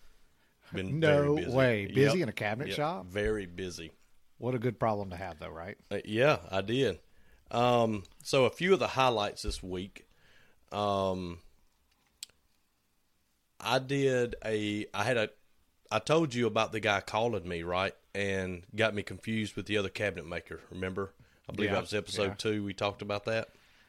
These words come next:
Speaker 2: Look, we're, we're so many episodes in now, there is no way I'm gonna recall
Speaker 1: I don't,
Speaker 2: what,
Speaker 1: yeah.
Speaker 2: in what
Speaker 1: Could have
Speaker 2: episode
Speaker 1: been.
Speaker 2: is because, um, I can't remember what I had for breakfast this morning. So.
Speaker 1: <laughs> Yeah, that's, I had to write down what happened all week.
Speaker 2: But I do remember having that conversation.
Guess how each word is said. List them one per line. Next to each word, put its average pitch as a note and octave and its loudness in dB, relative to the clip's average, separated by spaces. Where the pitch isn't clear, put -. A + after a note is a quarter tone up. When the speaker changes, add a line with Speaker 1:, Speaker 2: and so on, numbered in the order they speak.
Speaker 2:
Look, G#2 -2
we're, C#3 -2
we're D3+ 0
so D#3 -2
many D3 -2
episodes B2+ 0
in C3+ -2
now, C#3+ -2
there C3 0
is G#2 -4
no A2+ -2
way A#2 0
I'm G#2+ -2
gonna G2+ -6
recall F2+ -4
Speaker 1:
I G2 -2
don't, G#2 0
Speaker 2:
what, G2+ -4
Speaker 1:
yeah. F#2+ 0
Speaker 2:
in F#2 -6
what A2 -4
Speaker 1:
Could A2+ -6
have A#2 -4
Speaker 2:
episode A#2 0
Speaker 1:
been. A2 -2
Speaker 2:
is A2 -6
because, G2+ -6
um, F2+ -8
I G2 -4
can't - -6
remember G2+ -8
what G2 -6
I F#2+ -6
had G2+ -4
for - -18
breakfast E2 -12
this - -16
morning. C#3 -4
So. - -6
Speaker 1:
<laughs> D#3+ -6
Yeah, A#2 0
that's, B2+ 2
I D#3 8
had G3 0
to D3+ 2
write B2 4
down B2+ 2
what A2+ 2
happened A2+ 0
all F2+ -4
week. F2 -12
Speaker 2:
But C#3 4
I D3+ 8
do G#3+ 6
remember F#3+ 4
having C#3 4
that A2 -2
conversation. G#2+ -4